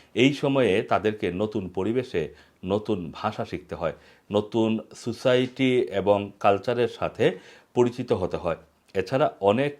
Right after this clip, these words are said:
কিশোর কিশোরীকে বর্ণবাদ এবং বৈষম্যের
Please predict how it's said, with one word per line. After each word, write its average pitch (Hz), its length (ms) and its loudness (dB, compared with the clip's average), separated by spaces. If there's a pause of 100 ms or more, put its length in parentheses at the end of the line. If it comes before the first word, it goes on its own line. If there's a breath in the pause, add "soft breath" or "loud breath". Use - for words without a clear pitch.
কিশোর 107 380 -6
কিশোরীকে 95 600 -6 (320 loud breath)
বর্ণবাদ 98 460 4 (160)
এবং 87 320 0 (280)
বৈষম্যের 101 500 -2